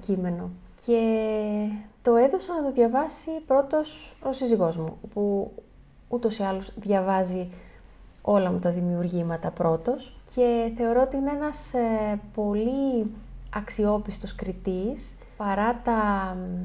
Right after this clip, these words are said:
τις συμβουλές που δίνουν πολλοί, ε, εκπαιδευτές της δημιουργικής γραφής, να μην διαβάζουν, ε, οι,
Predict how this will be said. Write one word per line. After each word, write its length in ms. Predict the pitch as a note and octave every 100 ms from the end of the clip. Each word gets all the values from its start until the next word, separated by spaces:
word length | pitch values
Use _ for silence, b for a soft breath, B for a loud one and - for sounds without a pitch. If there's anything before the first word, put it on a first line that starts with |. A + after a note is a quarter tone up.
| F3+ -
τις 160 | A3 G#3
συμβουλές 600 | A3+ G#3 G3 G3 G#3 G#3+
που 140 | - G3+
δίνουν 460 | F#3+ G3+ G3+ F#3+
πολλοί, 680 | - F#3+ F#3 G#3 G#3 G3 - -
ε, 480 | F#3 F3+ F3 E3+ E3+ E3+ F3 - -
εκπαιδευτές 920 | F#3 - F#3+ F3+ F3+ - F#3 F#3 -
της 140 | - F3+
δημιουργικής 560 | F#3 F3+ F3+ F3+ F3+
γραφής, 500 | F3 F3 - E3+ E3 -
να 240 | F#3+ F3+
μην 220 | F3 F3+ F3+
διαβάζουν, 560 | F3 E3+ E3 E3 E3
ε, 200 | D#3+ D#3+ D#3+ B B B -
οι, 580 | F#3 F3 E3+ E3+ E3+